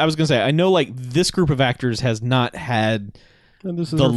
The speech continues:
Speaker 1: luck.
Speaker 2: their fourth movie.
Speaker 1: I
Speaker 2: Yeah.
Speaker 1: know
Speaker 2: Yeah.
Speaker 1: they've had, they've had a lot of chances, but it doesn't seem like there's as much attachment to most of them as there was for the first batch.
Speaker 2: Which
Speaker 1: Like,
Speaker 2: is
Speaker 1: the first batch was just like, "Oh my God, these people."
Speaker 2: Which is stupid
Speaker 1: Okay.
Speaker 2: because there's, there's, like, one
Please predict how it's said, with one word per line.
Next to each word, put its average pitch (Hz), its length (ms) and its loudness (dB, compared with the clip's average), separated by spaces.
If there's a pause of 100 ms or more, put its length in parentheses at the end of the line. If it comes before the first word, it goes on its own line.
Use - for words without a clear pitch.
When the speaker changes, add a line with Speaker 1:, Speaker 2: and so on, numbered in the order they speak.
Speaker 1:
luck. 143 240 4
Speaker 2:
their 127 120 4
fourth 85 320 -6
movie. 76 240 -12
Speaker 1:
I 202 140 0
Speaker 2:
Yeah. 220 60 2
Speaker 1:
know 160 260 4
Speaker 2:
Yeah. - 60 -4
Speaker 1:
they've 165 180 2
had, 202 220 0
they've 185 140 2
had 180 340 0
a 143 60 -4
lot 120 180 0
of 110 60 -4
chances, 147 500 -2
but 131 240 0
it 139 200 -2
doesn't 156 280 0
seem 156 200 0
like 127 200 0
there's 131 260 2
as 127 220 0
much 127 520 -2 (560)
attachment 143 640 -4
to 131 80 -4
most 135 260 0
of 127 60 -2
them 123 160 0
as 117 180 -2
there 127 120 2
was 117 220 2
for - 120 -8
the 107 100 -4
first - 380 -4
batch. 92 220 -4
Speaker 2:
Which 147 180 0
Speaker 1:
Like, - 20 4
Speaker 2:
is 156 120 2
Speaker 1:
the 226 60 2
first 196 140 0
batch 127 220 0
was 120 140 -2
just - 160 -8
like, 117 200 -4
"Oh 139 120 2
my 123 120 0
God, 104 220 -4
these 110 140 -2
people." 120 240 -4
Speaker 2:
Which 156 160 2
is 156 100 2
stupid - 460 -4 (180)
Speaker 1:
Okay. - 140 2
Speaker 2:
because 131 500 0
there's, 135 480 2 (100)
there's, 131 360 2
like, 120 240 2 (680)
one 110 960 0